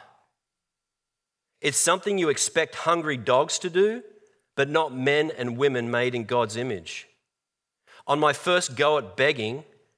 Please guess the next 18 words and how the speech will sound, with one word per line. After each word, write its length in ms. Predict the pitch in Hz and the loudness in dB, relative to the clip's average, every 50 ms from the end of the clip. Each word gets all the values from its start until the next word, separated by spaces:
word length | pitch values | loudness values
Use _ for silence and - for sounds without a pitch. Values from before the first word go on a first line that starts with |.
| _ _ - | _ _ -6
it 100 | 135 143 | -4 -4
was 140 | 143 120 | 0 2
almost 440 | 151 156 165 160 151 139 - - - | 2 2 2 2 2 0 0 -2 -6
too 160 | - 170 170 | -6 -6 -6
humiliating 840 | 160 143 - 147 139 117 117 127 135 147 151 135 127 120 117 120 117 107 | -6 -6 -8 -6 -4 -2 0 2 2 2 2 2 0 0 0 -2 -4 -6
to 120 | - 110 | -8 -8
bear. 440 | 95 90 110 123 139 127 98 85 - - _ _ _ _ _ _ _ _ _ _ _ _ _ _ _ _ _ _ _ _ _ - - _ _ | -4 -2 0 0 0 0 -2 -6 -10 -16 _ _ _ _ _ _ _ _ _ _ _ _ _ _ _ _ _ _ _ _ _ -20 -20 _ _
Person 520 | - - 156 160 170 175 - 196 190 190 - - | -6 0 2 2 2 2 0 -2 -2 -2 0 2
after 300 | 135 139 139 139 135 117 | 2 2 2 0 -2 -8
person 540 | - - - 151 156 160 151 - 135 120 120 | -10 -6 -4 -2 -2 -2 -2 -4 -4 -4 -2
walked 200 | 123 123 113 110 | -4 -4 -4 -4
right 380 | 104 113 123 135 151 147 - | -2 2 4 4 4 2 -2
past 380 | - - 135 139 151 143 - - | -4 -2 -2 -2 -2 -4 -6 -8
me 100 | 117 113 | -8 -6
without 360 | 110 117 117 120 120 127 113 | -4 -2 0 0 0 0 -2
making 440 | 120 123 131 127 - 123 113 113 - - _ | -2 -4 -4 -4 -4 -8 -8 -8 -10 -12 _
eye 200 | - 110 120 143 | -4 -2 -2 -2
contact. 720 | - - - 113 101 95 - 104 92 80 - _ - _ | -4 -6 -8 -8 -8 -10 -10 -12 -12 -12 -14 _ -20 _